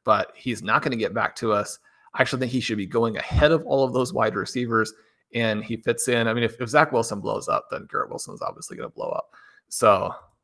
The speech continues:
we go ahead and make that selection. It does work out for us there. And Colin, now when we come back around, we have this very tricky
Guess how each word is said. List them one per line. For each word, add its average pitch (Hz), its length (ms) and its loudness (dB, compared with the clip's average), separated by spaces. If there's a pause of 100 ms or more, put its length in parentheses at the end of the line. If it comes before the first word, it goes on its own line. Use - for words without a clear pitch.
(440)
we 113 100 -4
go 135 140 6
ahead 123 420 2
and 107 200 -8
make 117 320 -6
that 107 340 0
selection. 120 720 -4
It - 240 -12
does 123 500 -2 (480)
work 117 260 0
out 113 240 4
for 110 200 0
us 107 120 -6
there. 127 460 4 (300)
And 123 100 -6
Colin, 131 260 4
now 185 260 6
when 175 80 0
we 143 80 0
come 123 200 -2
back 117 240 0
around, 117 360 0
we 110 120 -2
have 113 540 0 (440)
this 113 380 -8
very 196 640 -6 (340)
tricky 151 760 -2